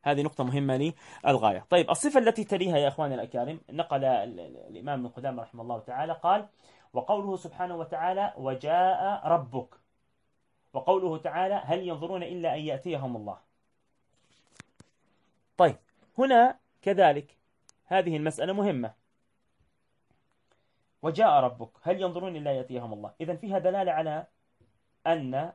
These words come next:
الله سبحانه وتعالى يجيء، وعلى أنه سبحانه وتعالى يأتي. الله عز وجل يأتي ل-، لفصل الحق بين عباده يوم القيامة، وهذه صفة، صفة المجيء صفة فعلية، وهي ثابتة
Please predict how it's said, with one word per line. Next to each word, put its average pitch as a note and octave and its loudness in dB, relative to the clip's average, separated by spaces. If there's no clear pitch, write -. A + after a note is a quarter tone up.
الله C#3 0
سبحانه C3 -6
وتعالى C3+ -2
يجيء، G3 -8
وعلى C3 0
أنه C#3+ -6
سبحانه D#3+ -8
وتعالى F#3+ 0
يأتي. C#3+ -6
الله D3 4
عز C3 -4
وجل F#3 -4
يأتي C#3+ -4
ل-، C3+ -12
لفصل D3 -6
الحق F3+ -2
بين G3 -4
عباده F#3+ -2
يوم D#3+ -4
القيامة، C3+ -8
وهذه F#3 -2
صفة، G#3+ -4
صفة F3+ -12
المجيء D#3 -10
صفة G#3+ -12
فعلية، G#3 -10
وهي B2+ -12
ثابتة D3 2